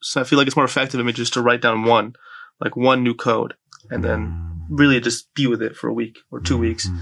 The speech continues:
Speaker 1: Download it. 'Cause there's a difference of, like, having it here and actually, as you said, downloading it into the body.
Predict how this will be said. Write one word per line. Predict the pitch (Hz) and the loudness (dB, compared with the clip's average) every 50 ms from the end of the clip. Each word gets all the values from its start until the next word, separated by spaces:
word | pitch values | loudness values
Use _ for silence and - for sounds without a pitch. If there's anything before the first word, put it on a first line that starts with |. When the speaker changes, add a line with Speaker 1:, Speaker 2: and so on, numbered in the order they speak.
| - - - _ - | -8 -12 -8 _ 0
Speaker 1:
Download | 127 127 135 127 117 117 107 | 2 2 2 2 0 0 0
it. | - - - _ _ _ - | -2 -4 -8 _ _ _ -8
'Cause | - | -4
there's | - 147 | -2 0
a | 143 | 2
difference | 190 185 190 185 175 - | 2 2 2 2 0 0
of, | 135 | -2
like, | 127 117 - - - | -2 -4 -4 -2 0
having | - 135 139 131 | 0 0 0 0
it | - | -2
here | - 135 147 156 143 | 0 2 2 4 4
and | - | 2
actually, | 147 127 - - - | 2 0 0 -2 -4
as | 123 120 | -4 -4
you | 120 | -2
said, | - - 123 117 - - - - - - - _ _ _ _ 151 - _ - | 0 2 0 0 0 -4 -16 -20 -20 -20 -20 _ _ _ _ -20 -20 _ -2
downloading | - 131 139 143 143 139 139 135 131 | 2 2 4 4 4 4 4 2 2
it | |
into | 127 127 - | 0 -4 -6
the | - | -4
body. | 120 120 120 127 135 - 135 - | 0 2 2 2 0 -2 -4 -10